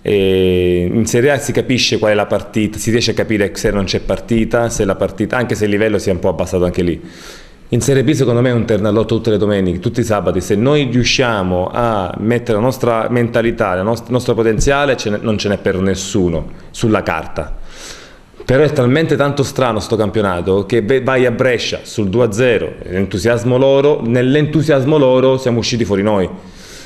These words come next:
Cioè, sembra un paradosso, però col Trapani noi in dieci abbiamo vinto la partita, col Palermo non meritavamo, hanno vinto la partita.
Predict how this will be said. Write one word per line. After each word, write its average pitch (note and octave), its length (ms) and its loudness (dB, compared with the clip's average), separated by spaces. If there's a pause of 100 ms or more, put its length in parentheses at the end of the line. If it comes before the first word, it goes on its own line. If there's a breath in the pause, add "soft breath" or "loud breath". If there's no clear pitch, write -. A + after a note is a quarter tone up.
(140 loud breath)
Cioè, A#2 140 -2
sembra D3+ 300 2
un A2+ 40 2
paradosso, B2 580 2
però G#2 460 2
col B2 220 -2
Trapani A#2+ 420 0
noi B2+ 220 2
in C#3 80 2
dieci B2 440 2
abbiamo A2 240 0
vinto G#2+ 200 0
la G2+ 80 4
partita, F#2+ 600 0
col A2 200 -2
Palermo B2 400 0
non G2+ 100 0
meritavamo, A#2 680 0
hanno G2 120 0
vinto G2 200 -2
la F#2+ 60 0
partita. F#2 600 -2